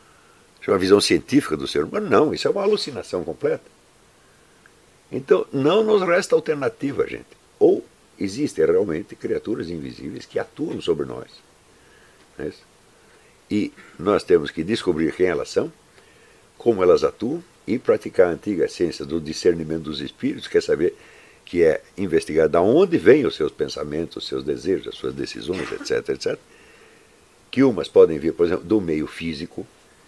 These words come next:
né? É o livro do, eh, Willy Helpach, o geólogo alemão, Geopsique. Ele mostra como mudanças do clima, da vegetação, et cetera, et cetera, afetam profundamente,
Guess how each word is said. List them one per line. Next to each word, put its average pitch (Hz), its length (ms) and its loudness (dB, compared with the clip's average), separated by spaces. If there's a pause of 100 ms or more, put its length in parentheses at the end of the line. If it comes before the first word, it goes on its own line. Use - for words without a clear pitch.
(1000)
né? 67 280 -10
É 62 100 -4
o 67 80 0
livro 73 320 -2
do, 65 180 -6 (720)
eh, - 580 -4 (160)
Willy 85 260 4
Helpach, 80 420 2 (160)
o 69 60 -10
geólogo 69 400 0
alemão, 82 360 -4 (120)
Geopsique. 76 680 -4 (840)
Ele 73 120 -2
mostra 76 340 -8
como 87 400 6 (440)
mudanças 78 520 -2
do 69 100 -12
clima, 76 560 -6
da 71 100 4
vegetação, 73 840 -4
et - 100 -14
cetera, - 280 -4
et 67 80 -12
cetera, - 160 -4
afetam - 520 -2
profundamente, 76 680 -10